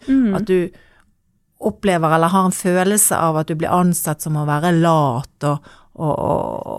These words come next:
Speaker 2: og det er liksom negativitet rundt det å være B-menneske. Kanskje du, eh, sette litt ord på, på hva du skrev den gangen, eller hva du følte?
Speaker 1: Ja, jeg føler jo det at,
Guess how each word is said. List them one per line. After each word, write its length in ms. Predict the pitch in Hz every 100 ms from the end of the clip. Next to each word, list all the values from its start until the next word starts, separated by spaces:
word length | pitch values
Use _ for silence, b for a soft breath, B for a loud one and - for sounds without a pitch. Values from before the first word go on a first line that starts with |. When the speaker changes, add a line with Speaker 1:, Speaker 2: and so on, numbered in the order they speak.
| - -
Speaker 2:
og 80 |
det 80 | 175
er 80 | 180
liksom 220 | 185 208
negativitet 880 | 180 170 180 170 - 277 196 156 -
rundt 180 | 139 143
det 100 | 190
å 80 | 190
være 220 | 160 156
B-menneske. 680 | 156 160 156 143 151 - 127 -
Kanskje 260 | - 269 202
du, 80 | 170
eh, 360 | 160 151 147 143 - _ _
sette 300 | - 180 -
litt 220 | 170 165
ord 220 | 185 160 - -
på, 120 | 147 135 147 -
på 60 |
hva 140 | - 214
du 60 | 185
skrev 460 | - - 214 175 151
den 160 | 156
gangen, 340 | 156 156 151 156
eller 140 | 160
hva 160 | 160 180
du 60 |
følte? 720 | 170 - 180 170 202 - 180 214 _ b b -
Speaker 1:
Ja, 160 | 240 240 247
jeg 80 | 240
føler 320 | 277 220 202
jo 60 | 233
det 140 | 208
at, 260 | 180 180